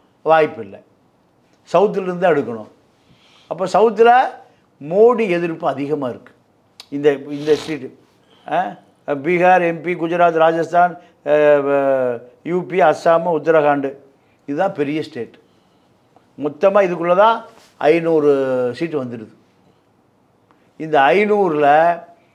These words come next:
இருநூறு, இருநூறு, இருநூறு நேரடியா பி ஜே பி கட்டுப்பாடு இருக்குது.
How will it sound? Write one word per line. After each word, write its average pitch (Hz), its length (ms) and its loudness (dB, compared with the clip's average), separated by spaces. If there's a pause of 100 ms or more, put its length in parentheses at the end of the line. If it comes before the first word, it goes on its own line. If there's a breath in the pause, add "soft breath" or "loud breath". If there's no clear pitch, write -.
(120)
இருநூறு, 185 500 2
இருநூறு, 202 1000 2 (120)
இருநூறு 214 560 2
நேரடியா 226 580 2
பி 214 140 0
ஜே 202 200 2
பி 190 120 -6
கட்டுப்பாடு 175 400 -2
இருக்குது. 147 260 -6